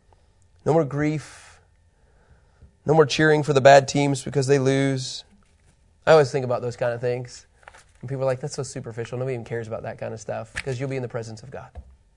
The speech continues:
No more death, no more grief, no more crying, no more pain. It's, it's not gonna exist. The previous things have passed away. Again, this is a fulfillment. If you wanna go to, Kevin, can you go to Isaiah twenty-five, verse eight for me, please? Isaiah twenty-five,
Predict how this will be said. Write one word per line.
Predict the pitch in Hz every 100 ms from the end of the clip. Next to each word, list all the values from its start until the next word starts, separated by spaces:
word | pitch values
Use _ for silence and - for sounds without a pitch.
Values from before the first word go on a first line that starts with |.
| _ _ _ _ _ _ _ _ _ -
No | 123 156
more | 175 151
death, | 131 117 117
no | 139 151
more | 160
grief, | 139 135 127
no | 151
more | 160
crying, | 151 143 135 139
no | 160
more | 165
pain. | - 139 135 131
It's, | 123 123
it's | - 131
not | 143 143
gonna | 165 139
exist. | 123 120 143 131
The | 131
previous | 120 - 165 185 196 -
things | 160 160 156 - - - -
have | - 143 139 139 -
passed | 147 131 123 - - - _ - - _ _ _
away. | 117 110 80 - - _ _ _ _ _ _ _ _ _ _ _ _
Again, | 127 135
this | 131 127
is | 127
a |
fulfillment. | 123 127 - 160 143 -
If | 135
you | 160
wanna | 196 165
go | 139
to, | 147 139
Kevin, | 127 131 127
can | 156
you | 240
go |
to | 143
Isaiah | 135 135 135
twenty-five, | - 139 127 131 127 127 -
verse | 131 120 - -
eight | 123 -
for | 131
me, | 123 127
please? | 139 135 -
Isaiah | 135 143 151
twenty-five, | - 143 143 139 139 135 135